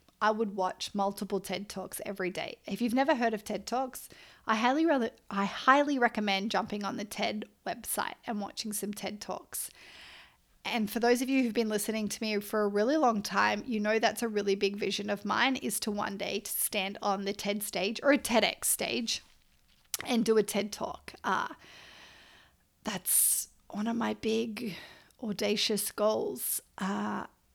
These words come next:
anyway, I found her work, and her work is all about relationships. So she's a psychotherapist, and she believes the quality of our relationships determines the quality of our lives. And Esther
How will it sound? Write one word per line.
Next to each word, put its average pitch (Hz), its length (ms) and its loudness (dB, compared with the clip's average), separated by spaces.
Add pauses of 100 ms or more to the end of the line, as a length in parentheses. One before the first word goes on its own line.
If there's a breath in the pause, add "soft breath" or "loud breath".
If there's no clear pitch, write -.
(380)
anyway, 233 220 2
I 208 80 2
found 277 280 6
her 269 120 2
work, 202 320 0
and 240 140 2
her 285 260 6
work 233 480 8
is 214 160 2 (100)
all 208 300 6
about 202 480 0
relationships. 196 1160 -4
So - 260 -2
she's 214 280 -2
a - 20 -2
psychotherapist, 208 1400 2 (380 loud breath)
and 233 160 -2
she 285 280 2
believes 214 500 4
the 208 140 0
quality 240 600 4
of 214 120 2
our 196 160 6
relationships - 840 -2
determines 190 680 -2
the 208 120 -4
quality 196 600 -2
of - 160 -4
our - 160 0
lives. - 640 -4 (340 loud breath)
And 247 140 2
Esther 247 680 4